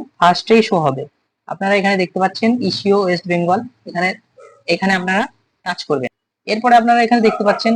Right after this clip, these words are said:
যে অফিসিয়ালি ওয়েব পেজ, সেটি আপনাদের সামনে শো হবে এবং আপনারা এখানে দেখতে পাচ্ছেন এখানে electoral roll of এসআইআর দু হাজার দুই, এখানে লেখা রয়েছে দেখতে পাচ্ছেন, এখানে কিন্তু আপনাদের ক্লিক করতে হবে।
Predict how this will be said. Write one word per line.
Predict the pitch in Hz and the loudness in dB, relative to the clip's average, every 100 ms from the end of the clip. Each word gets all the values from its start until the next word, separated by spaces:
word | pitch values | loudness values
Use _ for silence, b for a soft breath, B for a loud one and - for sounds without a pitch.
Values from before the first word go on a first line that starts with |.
| 208 | 2
যে | 202 196 - _ _ _ _ _ _ _ _ | 2 2 -4 _ _ _ _ _ _ _ _
অফিসিয়ালি | 170 190 190 208 214 185 | -6 -4 0 2 2 2
ওয়েব | 185 185 | 0 2
পেজ, | 226 247 - - _ _ _ _ - | 0 0 -8 -16 _ _ _ _ -8
সেটি | 175 208 185 | -4 0 0
আপনাদের | 180 175 185 | 0 -4 -4
সামনে | 180 180 202 - | -4 -2 -4 -2
শো | 160 139 | 0 0
হবে | 147 - _ _ _ - | -2 -8 _ _ _ -10
এবং | 160 180 - | -4 -4 -4
আপনারা | 160 196 208 208 | -4 -2 0 0
এখানে | 208 196 | -2 -2
দেখতে | 185 - 165 | -4 -2 -4
পাচ্ছেন | - 190 170 | -4 -8 -6
এখানে | 175 180 180 | -4 -4 -2
electoral | 180 190 - 202 185 | -2 -2 0 0 2
roll | 185 240 277 _ _ _ _ _ _ _ - | 0 0 -4 _ _ _ _ _ _ _ -4
of | 165 175 202 - - 180 | -4 -4 -12 -18 -4 -4
এসআইআর | 226 - - 160 175 170 165 202 | -4 -12 -6 -2 0 2 0 -2
দু | 160 175 | -4 -2
হাজার | 180 165 | -2 -2
দুই, | 151 131 - 165 | -2 -4 -8 -10
এখানে | 185 190 185 | -4 -2 -2
লেখা | 196 185 | 0 0
রয়েছে | 185 180 175 | 0 0 -2
দেখতে | 170 180 | -2 -6
পাচ্ছেন, | 175 247 339 - _ 151 | -4 -4 -6 -12 _ -8
এখানে | 151 185 175 | -4 -4 -2
কিন্তু | 175 247 208 | -2 -4 -4
আপনাদের | 175 175 254 247 | -6 -2 -4 2
ক্লিক | 196 190 | 0 0
করতে | 147 135 | -8 -8
হবে। | 117 | -16